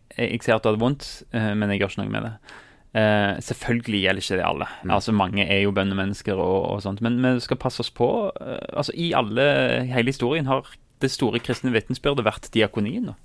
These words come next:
Speaker 1: i
Speaker 2: Mm.
Speaker 1: veldig mange tilfeller. Og vi skal passe oss på for å utvanne det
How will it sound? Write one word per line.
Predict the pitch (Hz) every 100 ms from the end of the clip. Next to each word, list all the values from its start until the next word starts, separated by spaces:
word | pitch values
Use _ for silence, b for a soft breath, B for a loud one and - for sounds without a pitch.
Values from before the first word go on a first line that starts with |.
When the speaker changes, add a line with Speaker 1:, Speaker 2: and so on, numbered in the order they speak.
| -
Speaker 1:
i | 131
Speaker 2:
Mm. | 127
Speaker 1:
veldig | 110 123
mange | 107 113
tilfeller. | 110 131 143 - B B B B
Og | 135
vi |
skal | - 143
passe | 135
oss | 135
på | - 139
for | 175
å | -
utvanne | 143 - 151 131
det | 120